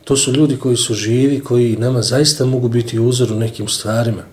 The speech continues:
Mi imamo veće mogućnosti. Zamislite da su ti ljudi mogli slušat Buhariju, da su ti ljudi mogli slušat Muslima, da su mogli čitati knjige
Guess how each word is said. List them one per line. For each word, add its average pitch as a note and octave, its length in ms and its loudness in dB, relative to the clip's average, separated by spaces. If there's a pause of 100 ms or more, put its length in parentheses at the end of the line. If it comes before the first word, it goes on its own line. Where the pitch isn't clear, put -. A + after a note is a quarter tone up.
Mi D3+ 100 4
imamo E3 300 4
veće C#3 380 2
mogućnosti. A2 720 -4
Zamislite E3+ 380 2
da D#3 100 2
su C#3+ 240 0 (420)
ti F3 100 2
ljudi D3+ 300 6
mogli C#3 220 2
slušat D3 320 0
Buhariju, A2+ 580 0
da G#2+ 100 -6
su - 140 -4
ti D3+ 100 2
ljudi C#3+ 240 4
mogli B2+ 220 0
slušat - 360 -2
Muslima, A#2+ 440 -2
da G#2+ 100 -6
su C3 160 -2
mogli C3+ 220 0
čitati C3+ 300 -2
knjige C3+ 280 2